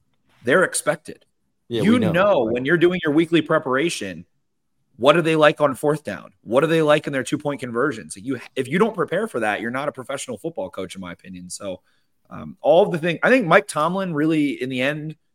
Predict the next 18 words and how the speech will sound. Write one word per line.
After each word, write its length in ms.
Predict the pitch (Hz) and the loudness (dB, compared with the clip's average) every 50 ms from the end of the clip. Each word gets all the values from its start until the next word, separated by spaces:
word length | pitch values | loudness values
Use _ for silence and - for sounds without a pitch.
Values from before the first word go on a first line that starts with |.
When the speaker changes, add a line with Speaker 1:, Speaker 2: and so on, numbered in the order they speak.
| _ _ _ _ _ _ _ _ | _ _ _ _ _ _ _ _
Speaker 1:
has 220 | - 123 123 117 | -4 -4 -4 0
done 180 | 104 147 151 160 | 2 2 2 2
the 100 | 147 143 | 2 2
Ravens 320 | 139 147 151 143 139 120 | 2 2 2 0 -4 -4
a 60 | 113 | -4
service 720 | - - - - 123 127 170 143 110 - - - - - - _ _ _ _ _ | -2 -2 -2 0 0 0 0 -2 -4 -8 -10 -12 -12 -12 -14 _ _ _ _ _
by 140 | - 117 113 | -2 -2 -2
whooping 420 | 110 110 113 156 165 - 156 139 | 0 4 4 4 4 4 0 -2
their 160 | 131 127 120 | -2 -2 0
asses 560 | 117 120 147 190 190 - - 82 - - - - | 2 2 2 2 0 -2 -6 -6 -8 -10 -10 -8
in 100 | - 110 | -8 -6
those 200 | 117 117 120 107 | -4 -4 -4 -4
moments 540 | 98 113 123 185 190 - - - - - - _ _ _ _ _ _ _ _ _ | -4 -4 -4 -4 -6 -8 -8 -10 -12 -12 -12 _ _ _ _ _ _ _ _ _
and, 260 | - 117 113 107 110 - | -6 -6 -6 -4 -6 -6
and 160 | 104 110 104 | -8 -8 -8
showing 440 | - - 135 139 165 175 147 131 113 | -4 -2 0 0 0 -2 -4 -6 -4
John 280 | 113 127 131 139 127 | -4 -2 -2 -2 -4
Harbaugh 600 | 107 113 135 175 160 131 95 92 90 85 76 73 | -4 -4 -4 -2 -2 -4 -4 -4 -6 -8 -10 -12